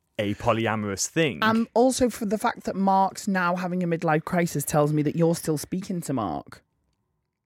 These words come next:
Speaker 2: So you've not just shagged and, and, and l-, gone. But I also think if you do have good se-, like, <clears throat> if you have really good sex with someone, I think that is so key.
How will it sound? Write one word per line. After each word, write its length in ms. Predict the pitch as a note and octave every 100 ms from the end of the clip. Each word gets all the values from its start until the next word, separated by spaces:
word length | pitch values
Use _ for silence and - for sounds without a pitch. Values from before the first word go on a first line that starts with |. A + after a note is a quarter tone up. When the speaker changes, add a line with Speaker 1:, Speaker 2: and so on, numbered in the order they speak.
| _ _ _ -
Speaker 2:
So 160 | - F3+
you've 140 | F3+
not 160 | A3+ A3
just 160 | - F#3+
shagged 400 | - F#3+ F#3 -
and, 180 | D#3+ D#3 _ _ -
and, 180 | D3 -
and 300 | D3 D3 -
l-, 60 | C3+ -
gone. 360 | D#3 D#3+ - - - - - - - -
But 80 | A#3+
I 120 | B3
also 260 | C#4+ D4 D#4+
think 220 | D4 B3+
if 140 | A3+
you 180 | G#3 A3
do 240 | F3 A3+ A#3+
have 240 | B3 C3+
good 240 | F#3+ F#3
se-, 300 | - - - - -
like, 340 | E3+ E3+ - - - B2+ A#2+ A#2+
<clears throat> 460 | A#2+ - - - -
if 140 | -
you 100 | B3
have 160 | C#4+ -
really 240 | G#3+ G#3
good 160 | F#3+ E3+
sex 340 | - - -
with 100 | A2+
someone, 380 | - G2+ F2+ D#2+ - _ _ _ _ _ - - - -
I 80 |
think 200 | D#3 G3+ G3+
that 140 | F#3
is 60 | F3
so 260 | - F3 E3+
key. 400 | - E3+ C#3+